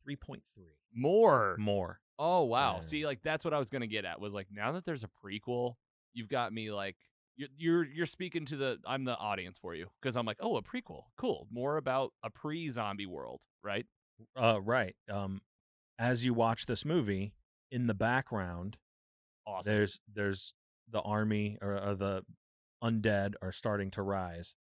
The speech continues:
Speaker 1: and they're talking about, "Oh, there's a zombie apocalypse apparently going on in, like, Vegas."
Speaker 2: Yeah. It's like Fear the Walking Dead.
Speaker 1: Right. Um,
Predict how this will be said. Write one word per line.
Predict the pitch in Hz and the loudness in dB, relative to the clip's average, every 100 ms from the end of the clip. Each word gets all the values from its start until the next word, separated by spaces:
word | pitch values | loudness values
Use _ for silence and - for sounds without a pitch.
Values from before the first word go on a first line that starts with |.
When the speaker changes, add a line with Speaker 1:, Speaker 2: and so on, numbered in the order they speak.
| _ - | _ -4
Speaker 1:
and | 104 | 0
they're | 104 | 2
talking | 113 104 104 | 4 2 2
about, | 92 90 | 0 -2
"Oh, | 92 95 | -4 -8
there's | 92 - - - | -10 -12 -12 -12
a | 90 | -8
zombie | 104 92 104 | -6 -4 -4
apocalypse | 101 - 123 - 90 90 | -4 -4 -6 -6 -8 -8
apparently | 101 101 95 92 | -8 -6 -6 -8
going | 90 95 92 92 | -8 -8 -8 -8
on | 95 90 | -10 -10
in, | 87 87 | -12 -14
like, | 95 90 | -18 -10
Vegas." | 123 127 87 80 - _ _ | -6 -6 -8 -12 -14 _ _
Speaker 2:
Yeah. | 104 107 87 _ _ | -4 -4 -4 _ _
It's | - | -6
like | 131 | -6
Fear | - 127 | -2 -2
the | 117 | 0
Walking | 117 110 110 | 0 0 0
Dead. | 139 117 95 | 0 -2 -6
Speaker 1:
Right. | 101 104 87 - _ _ _ _ | -2 -2 -2 -8 _ _ _ _
Um, | 107 101 98 98 95 | -8 -4 -2 -4 -6